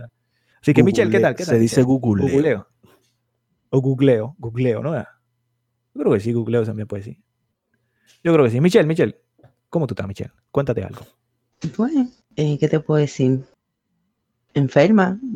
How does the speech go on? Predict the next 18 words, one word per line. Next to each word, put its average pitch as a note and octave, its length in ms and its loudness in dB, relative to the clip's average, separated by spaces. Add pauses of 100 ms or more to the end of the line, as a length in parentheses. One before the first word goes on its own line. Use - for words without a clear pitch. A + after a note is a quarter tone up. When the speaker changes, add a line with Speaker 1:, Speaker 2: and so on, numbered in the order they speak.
(100)
Speaker 3:
todavía. F3+ 600 -2 (920)
En B2 60 -2
esta C3+ 280 0
casa D3+ 280 -2
hay D3 400 -2 (1200)
un D#3 200 4
virus D3+ 280 4
caóticamente C#3+ 800 0
cabrón. G3 480 2 (760)
Todos D3 340 2
tenemos C#3+ 640 0
problemas C#3 480 2
con C3 160 0
la B2+ 100 4
boca B2+ 240 0
y B2+ 60 2
el B2 120 -2
culo. A3+ 400 2